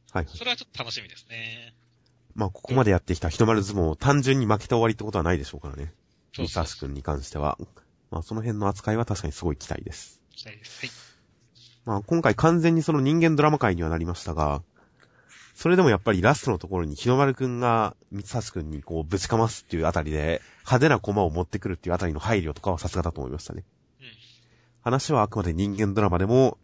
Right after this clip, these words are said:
Speaker 1: アクションとしてそれを完結させるという。この辺の演出が、いやー、ほんと、サービス精神あるなという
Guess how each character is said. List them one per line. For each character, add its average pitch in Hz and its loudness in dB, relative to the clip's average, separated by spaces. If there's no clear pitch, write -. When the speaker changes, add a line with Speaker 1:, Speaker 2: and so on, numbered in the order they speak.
Speaker 1:
ア 113 2
ク - -8
シ - -2
ョ 90 0
ン 82 -8
と 92 -10
し - -12
て 131 0
そ - -8
れ 92 -2
を 85 -2
完 85 -6
結 78 -6
さ 82 -8
せ - -12
る 73 -14
と 73 -16
い 73 -12
う。 - -18
こ - -8
の 123 -2
辺 117 -4
の 101 0
演 110 0
出 90 -10
が、 101 2
い - -2
や 87 6
ー、 - -4
ほ 95 -8
ん 92 -10
と、 92 -8
サ 110 4
ー - 4
ビ 95 -2
ス 98 2
精 73 -4
神 73 -4
あ 78 0
る 71 -4
な 71 -6
と 67 -12
い 65 -14
う 104 -18